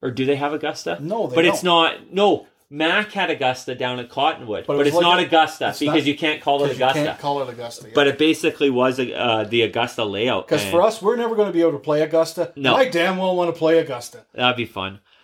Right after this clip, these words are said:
Speaker 1: Uh, yeah, and then, I mean, throughout the winter, we'll kinda, we'll get some special guest podcasts
Speaker 2: We've,
Speaker 1: going.
Speaker 2: we're gonna go do some more special guest podcasts throughout the winter. You know, maybe once a month, twice a month, we'll put out some on our, uh, on the old social medias there, and, uh, we've got some people that,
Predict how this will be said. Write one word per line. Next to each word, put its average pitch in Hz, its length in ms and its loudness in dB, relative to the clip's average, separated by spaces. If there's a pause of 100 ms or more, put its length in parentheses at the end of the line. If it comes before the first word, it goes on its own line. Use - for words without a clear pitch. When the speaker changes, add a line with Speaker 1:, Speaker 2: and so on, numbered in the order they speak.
(180)
Speaker 1:
Uh, 113 540 2
yeah, 165 240 4
and 120 140 -4
then, 127 80 -4
I 127 60 -4
mean, 120 580 -6
throughout 131 300 0
the 127 80 -2
winter, 131 420 -2
we'll 120 140 -2
kinda, 117 360 -2
we'll 117 140 -4
get 120 180 -2
some 107 540 -6 (360)
special 131 360 0
guest 123 260 -2
podcasts 127 560 2
Speaker 2:
We've, 151 100 4
Speaker 1:
going. 123 220 2
Speaker 2:
we're 165 120 4
gonna 165 180 4
go 156 80 0
do 160 180 -2
some 160 220 -2
more 156 160 2
special 151 340 -4
guest 147 280 -2
podcasts 147 500 0
throughout 147 220 2
the 147 80 -6
winter. 143 520 2
You 135 120 -2
know, 139 140 2
maybe 139 220 0
once 139 280 -2
a 156 40 -2
month, 135 440 -2
twice 139 280 0
a 139 60 0
month, 135 320 -2
we'll 135 200 2
put 139 180 0
out 135 160 0
some 139 260 0
on 135 260 0
our, 131 340 4
uh, 123 260 0
on 135 200 -2
the 131 100 -4
old 127 340 -2
social 143 360 0
medias 135 380 -2
there, 135 340 2
and, 123 220 0
uh, 123 160 -4
we've 127 140 -10
got 139 160 -2
some 127 120 -6
people 135 280 -2
that, 127 260 0